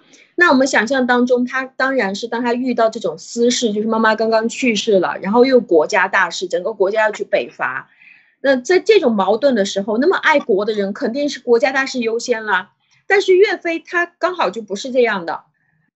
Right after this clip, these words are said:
当时就是所有人要北伐的时候，岳飞的母亲过世，他就决定不去北伐了。然后他就，他当时就这个事情没有跟任何人商量，他是自解军职，他说：“对不起，我辞职不干了，我妈死了，回家去看她，<laughs>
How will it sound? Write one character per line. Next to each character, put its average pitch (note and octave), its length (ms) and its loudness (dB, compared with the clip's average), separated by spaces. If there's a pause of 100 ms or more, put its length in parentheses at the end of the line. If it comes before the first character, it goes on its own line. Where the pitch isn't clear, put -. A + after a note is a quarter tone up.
(140)
当 G4+ 220 0
时 D#4 200 -4
就 D4+ 120 -4
是 D4 160 -4
所 C#4+ 180 6
有 C#4+ 60 6
人 A#3 100 4
要 C4 140 0
北 A3+ 240 0
伐 F3 260 -4
的 G3+ 80 -2
时 G#3 140 -8
候， G3 160 2
岳 B3 180 0
飞 C4 160 -2
的 C4+ 80 -2
母 G#3 140 -4
亲 A3+ 240 -4
过 A#3+ 180 2
世， G#3 220 -4
他 D4 180 0
就 G4+ 120 4
决 C4+ 180 2
定 D4 160 0
不 B3 100 -6
去 C#4+ 140 -4
北 A#3 160 2
伐 D#3+ 220 -8
了。 E3 180 -8 (540)
然 C4 180 -4
后 F#4+ 140 2
他 E4 280 2
就， D4+ 220 -4 (460)
他 F#4+ 160 0 (240)
当 G#4 200 0
时 C#4+ 180 -8
就 D4+ 160 -8
这 - 160 -6
个 G#4+ 60 -4
事 G4 140 -4
情 E4 140 -4
没 B3+ 80 0
有 C#4+ 120 4
跟 C#4 200 -4
任 D4 180 0
何 G#3 120 -6
人 E3+ 120 -4
商 F#3+ 240 -6
量， D#3 200 -6
他 C#4+ 120 0
是 D4+ 100 -6
自 E4+ 240 2
解 A#3 200 2
军 G#3 220 2
职， E3 180 -6
他 A3 140 -6
说 A#3 80 0
：“对 D4 80 -2
不 B3 80 -4
起， G3+ 160 -6
我 E3 160 4
辞 G#3+ 180 -6
职 A3 120 -4
不 G#3+ 120 -10
干 A#3 220 2
了， F3 100 2
我 E3 100 4
妈 G#3 180 -2
死 E3 220 -2
了， G3 100 -2
回 G3 100 -4
家 G#3+ 160 2
去 G#3+ 140 -4
看 A3 280 -2
她， F3 160 -4 (180)
<laughs> G#3 120 -14